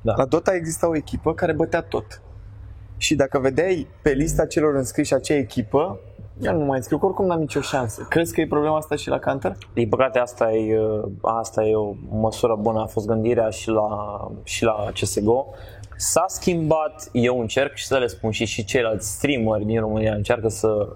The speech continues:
Speaker 1: spună asta oamenilor: Nu puteți să începeți de sus, dacă se înscrie echipa cu tare, probabil o să vă bată, dar dacă nu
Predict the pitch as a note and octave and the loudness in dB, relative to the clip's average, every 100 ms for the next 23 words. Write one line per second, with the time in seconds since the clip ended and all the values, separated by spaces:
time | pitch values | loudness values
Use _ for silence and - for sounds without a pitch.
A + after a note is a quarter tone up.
0 | - - - - B2 A2+ A2 - A2 A2 | -16 -16 -14 -2 2 2 0 0 0 2
1 | A2 G#2+ - - - - - - - - | 2 0 0 -12 -20 -20 -20 -18 -12 -2
2 | A#2 D3 E3 B2+ - G#2+ G#2+ G#2+ G#2 - | 0 2 2 0 0 0 0 0 0 0
3 | A2+ - - - - - A#2 A#2 G#2+ A2+ | -2 -2 -12 -16 -18 -2 2 2 2 0
4 | G#2 C3 A#2+ A2+ - A#2 A#2 - A#2 A2 | 0 2 2 0 0 -2 0 2 2 2
5 | A2 - G3 F3+ C#3 A2 G#2+ G#2+ A2 A#2 | -4 -2 2 2 2 0 0 2 2 2
6 | A#2 A2 A2 G#2+ A2+ C3+ E3+ E3 | 0 2 2 0 -2 0 0 -2